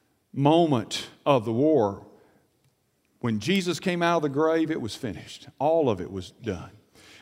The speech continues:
But the devil continues to fight, doesn't he? He continues to fight. And so,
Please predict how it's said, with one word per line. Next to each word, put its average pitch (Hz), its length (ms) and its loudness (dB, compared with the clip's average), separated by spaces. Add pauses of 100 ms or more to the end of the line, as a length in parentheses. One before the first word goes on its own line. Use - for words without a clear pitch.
But 196 160 2
the 208 80 4
devil 240 480 4
continues 165 880 -2
to 190 120 -4
fight, 151 440 -4
doesn't 131 320 0
he? - 140 -16 (920)
He 208 160 0
continues 196 580 -2
to 196 140 -2
fight. 233 340 -6 (720)
And 196 180 4
so, 202 440 2